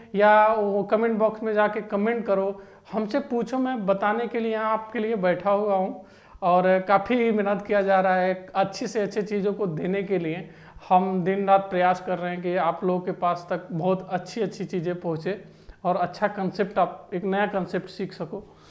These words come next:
तो आइए हम question को पढ़ते हैं। कह रहा है कि A plus B started working together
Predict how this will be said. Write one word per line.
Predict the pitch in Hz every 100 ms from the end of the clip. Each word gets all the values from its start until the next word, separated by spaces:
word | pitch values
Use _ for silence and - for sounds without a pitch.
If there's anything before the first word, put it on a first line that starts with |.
| - - - _ - - - _ _ _ -
तो | 226 208
आइए | 214 233
हम | 220 220
question | 254 - 233
को | 226
पढ़ते | 208 190 - 208
हैं। | 180 190 - - _
कह | 226
रहा | 254
है | 262
कि | 294 - 247
A | 277
plus | 277 262 226
B | 208 254 254
started | - 214 190 233 202 180
working | 196 190 233 226 -
together | 170 165 151